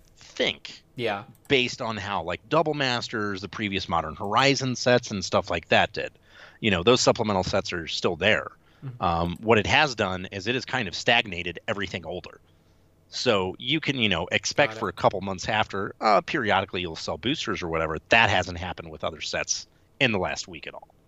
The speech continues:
Speaker 2: Got it, because people are focused on the brand new thing, yeah. And it's, it's
Speaker 1: Exactly.
Speaker 2: new, yeah, it's new, it's shiny,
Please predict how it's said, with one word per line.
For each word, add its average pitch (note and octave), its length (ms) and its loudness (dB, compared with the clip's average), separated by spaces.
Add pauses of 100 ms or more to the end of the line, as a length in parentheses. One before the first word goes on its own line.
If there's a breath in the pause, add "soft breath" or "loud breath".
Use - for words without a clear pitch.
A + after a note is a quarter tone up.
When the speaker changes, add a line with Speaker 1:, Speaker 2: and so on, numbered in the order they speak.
(220)
Speaker 2:
Got G#2+ 160 -4
it, - 100 -14
because - 160 -10
people C3+ 220 -6
are A#2 60 -6
focused A#2 320 -8
on A2+ 80 -10
the A2 60 -10
brand G2+ 300 -8
new G2 120 -12
thing, E2 280 -14
yeah. F2+ 120 -14 (160)
And G#2 120 -18
it's, - 260 -18 (500 soft breath)
it's C3 100 -4
Speaker 1:
Exactly. D#3+ 320 4
Speaker 2:
new, D3+ 140 2
yeah, A#2+ 220 -2
it's A#2+ 180 -10
new, E3 220 -2
it's C#3+ 180 -4
shiny, C3+ 480 0